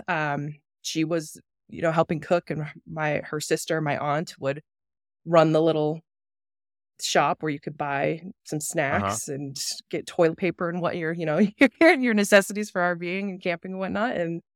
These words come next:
Speaker 1: uh, my mom was in charge of, like, wrangling the horses and helping out on the trail rides, and her brothers also helped out. And that's how she grew up in Wyoming, met my dad at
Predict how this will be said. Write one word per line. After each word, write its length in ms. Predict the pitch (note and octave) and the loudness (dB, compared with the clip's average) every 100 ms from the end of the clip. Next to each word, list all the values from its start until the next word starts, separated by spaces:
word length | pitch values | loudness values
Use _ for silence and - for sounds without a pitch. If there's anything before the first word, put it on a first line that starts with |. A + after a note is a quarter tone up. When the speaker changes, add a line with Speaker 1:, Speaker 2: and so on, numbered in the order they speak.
| _ _ _ - | _ _ _ 0
Speaker 1:
uh, 160 | E3+ E3 | 4 4
my 100 | D#3+ | 2
mom 200 | D#3+ E3 | 0 -2
was 140 | E3+ | -4
in 80 | E3 | -4
charge 300 | - D3+ D#3+ | -4 -4 -4
of, 100 | E3 | -4
like, 180 | D3 D3+ | -6 -4
wrangling 320 | C#3+ D#3 D#3+ | -4 -4 -4
the 100 | E3 | -6
horses 400 | D3+ D3+ D#3 D#3+ | -6 -6 -8 -8
and 80 | D#3 | -8
helping 400 | C#3+ D3 D3+ D3+ | -6 -4 -2 -2
out 240 | C#3+ - | -2 -2
on 220 | D3 D3 | -4 -4
the 80 | D3+ | -6
trail 300 | - D3 C#3+ | -4 -2 -2
rides, 460 | C#3 C#3+ F#3+ F#3 - | -2 -2 -4 -6 -4
and 200 | C#3 C3+ - | -4 -6 -12
her 120 | D#3 C#3+ | -12 -10
brothers 720 | C3 C3 D3 D3+ - - - | -4 -2 -2 -4 -6 -8 -8
also 240 | D3 C#3 D#3+ | -8 -6 -6
helped 220 | D3+ - | -8 -6
out. 260 | C#3+ G3+ - | 2 2 2
And 200 | D3+ D#3+ _ _ _ _ - | -4 -6 _ _ _ _ -4
that's 220 | D#3 - | -4 -2
how 120 | D#3+ | -6
she 400 | - E3 E3+ D#3+ - _ _ | -6 -6 -6 -8 -16 _ _
grew 180 | F3 E3+ | -4 -4
up 160 | E3+ | -4
in 60 | E3+ | 0
Wyoming, 500 | F3 D#3+ E3+ A3+ G#3+ | 2 4 2 2 2
met 140 | F3 | 2
my 160 | - E3 | 2 0
dad 400 | D#3 D3+ D#3 F3+ | 0 -2 0 0
at 200 | E3 D#3 | 0 -2